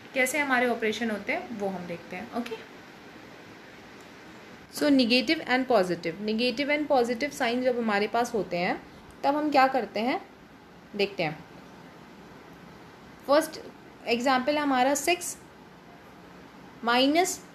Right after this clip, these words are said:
bracket में प्लस फ़ाइव। अब यहाँ पे साइन देख रहे होगे, plus और minus दो साइन है, साइन दिख रहा है, Minus plus दो साइन यहाँ पर शो कर रहा है। Previous में हमने क्या देखा था, Minus minus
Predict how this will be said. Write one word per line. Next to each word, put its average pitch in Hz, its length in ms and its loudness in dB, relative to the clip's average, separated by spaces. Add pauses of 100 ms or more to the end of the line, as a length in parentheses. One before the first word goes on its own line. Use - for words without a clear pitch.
(140)
bracket 226 440 2
में 339 200 -2
प्लस 240 240 2
फ़ाइव। - 260 -6 (140)
अब 226 160 -2
यहाँ 262 200 4
पे 302 120 2
साइन 269 380 0
देख 277 240 0
रहे 294 80 4
होगे, 277 280 4 (420)
plus 302 360 2
और 277 140 2
minus 214 560 2
दो 214 200 2
साइन 269 340 2
है, 370 120 0 (460)
साइन 277 240 2
दिख 294 160 -2
रहा 330 100 2
है, 392 60 0 (400)
Minus 262 400 4
plus 320 300 2
दो 247 220 6
साइन 262 300 0
यहाँ 247 160 0
पर 247 140 -2
शो 254 180 -2
कर 233 180 0
रहा 240 120 0
है। 294 60 -4 (400)
Previous 277 420 2
में 330 80 0
हमने 302 220 0
क्या 302 200 2
देखा 294 300 2
था, 339 200 2
Minus 240 680 2
minus 233 540 2